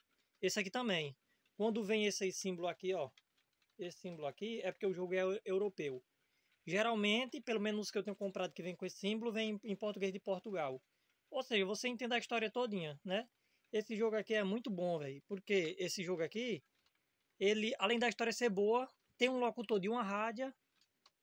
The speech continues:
É, só que ele não aparece não no jogo, é só o rádio. Quando você vai andando no, no lugar, você, você vê o, o rádio tocando e,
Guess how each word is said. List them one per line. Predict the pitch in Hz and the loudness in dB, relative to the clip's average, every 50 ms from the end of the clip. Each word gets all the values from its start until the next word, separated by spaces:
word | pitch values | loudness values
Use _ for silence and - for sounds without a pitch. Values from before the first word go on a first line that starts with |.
| _ _ _ _ - | _ _ _ _ 0
É, | 247 226 208 190 | 4 6 6 6
só | - - 247 | 4 2 0
que | - 269 | 0 0
ele | 262 | -2
não | 254 262 | -2 -2
aparece | 254 262 254 254 - 233 | 0 0 0 0 0 0
não | 202 190 | 2 2
no | 190 180 | 2 2
jogo, | 156 156 147 139 | 0 0 0 -2
é | 151 | -2
só | - - 202 208 214 220 | 0 0 2 4 4 4
o | 233 247 247 | 4 2 2
rádio. | 190 175 165 156 147 143 | 2 2 2 0 -2 -2
Quando | - 196 190 180 | -2 -2 0 0
você | 190 180 - 185 | -2 -2 -2 0
vai | 170 185 | 0 2
andando | 185 190 180 160 180 180 185 185 185 185 | 2 2 4 4 6 6 6 6 4 2
no, | 180 185 | 2 0
no | 190 180 185 175 | 0 -2 -4 -6
lugar, | 180 196 196 185 190 185 196 | -4 -6 -2 2 2 2 2
você, | 196 233 226 - - 240 226 226 220 _ _ _ _ _ _ _ _ _ - | 0 -2 -8 -4 -2 -2 -2 -2 -4 _ _ _ _ _ _ _ _ _ -6
você | 196 196 - 240 220 | -6 -4 -2 -2 -2
vê | 196 208 196 | 0 4 4
o, | 196 196 202 220 269 190 | 4 4 2 -2 -8 -10
o | 160 | -10
rádio | 165 170 175 170 180 | -6 -4 -4 -4 -2
tocando | - 185 180 - - 160 165 165 185 | -2 -2 -2 -2 -4 -8 -6 -4 -4
e, | 202 | -4